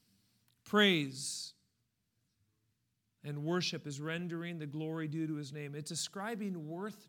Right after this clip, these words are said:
to the Lord. Thank God we have a God who's worthy of our praise.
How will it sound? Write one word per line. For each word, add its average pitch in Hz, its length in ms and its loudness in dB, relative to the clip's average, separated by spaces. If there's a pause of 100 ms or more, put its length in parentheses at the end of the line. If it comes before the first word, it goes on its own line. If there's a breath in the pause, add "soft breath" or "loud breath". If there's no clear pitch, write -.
to 180 140 -8
the 160 80 -4
Lord. 147 480 -6 (1700 soft breath)
Thank 190 240 4
God 147 520 0 (380)
we 165 120 2
have 156 120 2
a 151 40 -6
God 143 580 -2
who's 143 180 -6
worthy 147 400 -4
of 127 140 -6
our 131 120 -6
praise. 131 680 -12